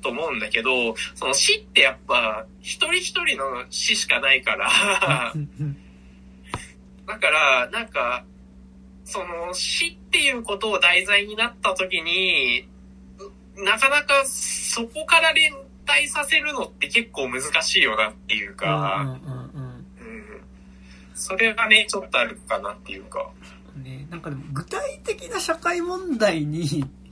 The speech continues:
Speaker 1: うん。
Speaker 2: 切れる？なんか少なくともアダムドライバー、
Speaker 1: うん。
Speaker 2: 今作のアダムドライバーは切れていい気がするんだけど、
Speaker 1: うんうんうんうん。
Speaker 2: あれってまあなんか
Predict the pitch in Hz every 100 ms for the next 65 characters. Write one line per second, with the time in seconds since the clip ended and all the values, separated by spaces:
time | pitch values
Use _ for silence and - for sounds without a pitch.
0 | - - 135 110 - - - 240 240 285
1 | 147 135 - - - - - 254 196 -
2 | 381 440 - 262 180 180 220 220 220 247
3 | 254 208 156 190 294 240 170 156 156 165
4 | 160 175 165 139 139 240 196 117 170 175
5 | 143 143 135 151 147 135 127 131 143 147
6 | 135 - 131 117 - 123 110 - 110 107
7 | - - - - - - - - - -
8 | - - - 269 370 381 359 392 - -
9 | 226 - -